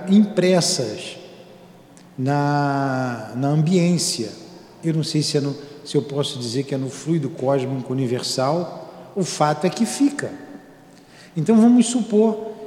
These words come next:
que a gente continue aqui por mais cinquenta, sessenta, cem anos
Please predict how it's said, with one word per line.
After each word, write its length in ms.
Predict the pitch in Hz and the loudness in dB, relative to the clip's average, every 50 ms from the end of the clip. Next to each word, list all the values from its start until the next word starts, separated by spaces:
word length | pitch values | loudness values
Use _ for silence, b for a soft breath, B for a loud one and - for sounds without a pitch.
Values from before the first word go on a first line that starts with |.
| - - | -6 0
que 80 | - | 2
a 60 | 214 180 | 2 4
gente 260 | 143 196 214 208 - | 4 4 2 2 2
continue 640 | - 208 202 185 - - 196 185 185 185 185 170 170 | 0 0 2 2 2 2 2 4 4 4 2 2 2
aqui 640 | 151 - - - 185 196 208 214 196 - - - - - - - - - - - - - - | 0 0 -2 0 2 2 2 2 2 0 -4 -12 -14 -16 -18 -18 -18 -18 -18 -18 -18 -6 -2
por 140 | - 185 165 | 0 2 2
mais 400 | 156 160 175 185 190 196 190 - | 4 4 4 4 4 4 2 2
cinquenta, 960 | - - - - - - 185 165 156 170 185 196 208 214 202 185 - - 165 147 | 0 0 0 0 0 2 2 2 2 2 2 4 4 4 4 2 2 0 0 0
sessenta, 960 | - - - - 165 143 - - - 190 202 202 185 175 - - 143 127 | 0 -2 -2 -2 -2 0 0 0 2 2 2 2 2 0 -2 -2 -2 -2
cem 560 | - - - - - - - 220 247 240 220 196 | -2 -2 0 0 2 4 4 6 6 6 6 6
anos 560 | 175 151 131 117 107 104 107 - - - | 4 2 0 -2 -4 -6 -8 -8 -12 -12